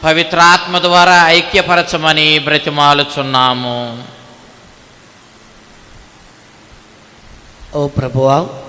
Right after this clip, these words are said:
Speaker 2: ప్రపంచమంతటా వ్యాపించిన నీ శ్రీ సభను జ్ఞాపకం ఉంచుకొనుము. మా ఫ్రాన్సిస్ జగద్గురువులను, మా సగాయి రాజు పీఠాధిపతులను, గురువులందరితో పాటు మమ్మను నీ ప్రేమ యందు పరిపూర్ణులు చేయము.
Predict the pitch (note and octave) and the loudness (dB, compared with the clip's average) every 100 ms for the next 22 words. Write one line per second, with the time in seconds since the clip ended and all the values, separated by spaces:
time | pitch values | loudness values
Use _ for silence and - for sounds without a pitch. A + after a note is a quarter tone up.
0 | - C#3 C3+ D#3+ - D#3 C#3 C3 B2+ C3+ | -6 -4 -2 -2 -4 -8 -8 -10 -8 -4
1 | B2+ B2 C#3 C3 C3+ B2 A#2+ B2 C3+ - | -2 -2 -6 -8 -8 -8 -6 -6 -6 -6
2 | C3+ B2+ B2+ A2 A#2 A2 A2+ A2+ A#2 B2 | -6 -6 -8 -10 -12 -8 -8 -8 -10 -10
3 | A#2 - C3 C3 D3 D#3+ - - - - | -12 -10 -8 -6 -8 -8 -14 -20 -20 -20
4 | - C#3 C#3 C#3 - C#3+ C#3+ D#3 B2+ C3 | -16 -4 -2 -2 -2 -4 -4 -6 -4 -6
5 | B2+ A#2 C3+ C#3+ D3 D3+ E3+ F3+ - D#3 | -6 -4 -2 0 2 0 -2 -8 -14 -8
6 | C3 B2 C3 B2 C3+ B2 A#2+ A#2 - C3 | -6 -4 -4 -2 -2 0 0 -2 -4 -8
7 | B2 C3 B2+ B2+ C3+ D3+ D3+ E3 E3 - | -4 -4 -4 -6 -6 -4 -4 -6 -10 -18
8 | - - - - C3 C#3+ D3 C#3 E3 F3 | -20 -20 -20 -8 -2 2 2 2 0 0
9 | F3 C#3+ C3 A#2+ C3+ B2 B2 C3+ D#3+ D#3+ | 0 -2 -2 -2 -2 -6 -4 -4 -2 -2
10 | C#3 B2 - A#2 A#2+ A#2+ A2+ A#2 A2 A#2 | -4 -6 -6 -6 -6 -8 -8 -8 -6 -6
11 | A2+ - A#2 A2+ A2+ - A#2 A2 A2+ | -6 -8 -8 -8 -10 -10 -10 -8 -10